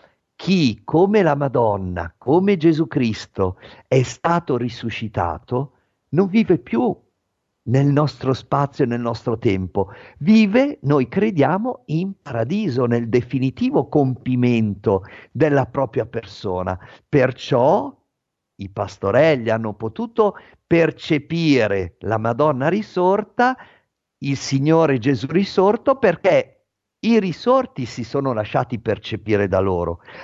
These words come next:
Hanno fatto, cioè, irruzione, diciamo così,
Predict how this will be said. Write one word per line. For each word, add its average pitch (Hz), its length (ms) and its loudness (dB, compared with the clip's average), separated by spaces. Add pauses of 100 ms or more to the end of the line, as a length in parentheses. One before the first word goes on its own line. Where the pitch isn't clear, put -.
Hanno 151 280 2
fatto, 151 400 -2
cioè, 147 460 0 (420)
irruzione, 185 1040 0
diciamo 151 360 -2
così, 175 460 -2